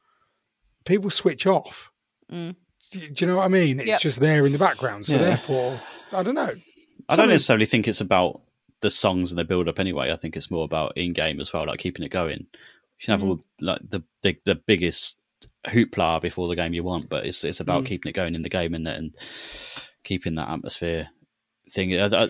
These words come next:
Speaker 3: when we t-, we talked a little bit before about having a singing section, whether that means it's gonna, it will displace some season ticket holders and stuff, it probably would.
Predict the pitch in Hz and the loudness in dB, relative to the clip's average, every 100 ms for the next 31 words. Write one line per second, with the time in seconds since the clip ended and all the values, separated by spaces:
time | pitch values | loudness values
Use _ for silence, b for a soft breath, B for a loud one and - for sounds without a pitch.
0 | - 127 117 110 - 117 110 - 107 95 | 2 4 6 6 2 2 2 4 2 4
1 | 95 82 - 92 82 78 78 82 85 - | 2 2 -4 -2 0 0 0 -2 -2 -2
2 | 87 82 - 76 - - 82 90 90 82 | -2 -2 -2 -2 -6 -8 -10 -6 -6 -2
3 | 87 80 85 80 - 90 82 80 - _ | -2 -2 -6 -6 -6 -2 -2 -2 -4 _
4 | _ _ 98 80 - 95 - 90 87 - | _ _ -2 -2 0 -2 -2 0 0 0
5 | - - - - 85 90 95 92 87 82 | -2 -4 -4 -2 -2 0 -2 -2 -4 -4
6 | 71 90 87 85 - 98 - - 87 82 | -4 -4 -6 -6 -4 -4 -4 -8 -6 -6
7 | 82 90 95 | -4 -4 -4